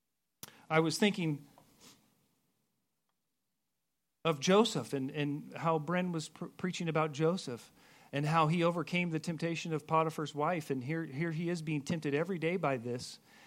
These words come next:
And it, it, it says in the story that he said, "I could not, how could I do this to my God?"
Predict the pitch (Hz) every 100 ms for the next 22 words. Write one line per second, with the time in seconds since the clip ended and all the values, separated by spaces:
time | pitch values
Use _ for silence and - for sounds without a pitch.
0 | - - - 147 151 135 147 165 156 165
1 | 143 156 160 - 208 202 180 165 156 -
2 | 196 196 165 156 - - - 151 156 165
3 | - 190 175 156 160 - - 208 208 202
4 | - 190 214 220 208 160 143 131 185 196
5 | 190 180 - - - _ _ _ - 170
6 | 165 160 151 - _ _ _ - 135 120
7 | 120 107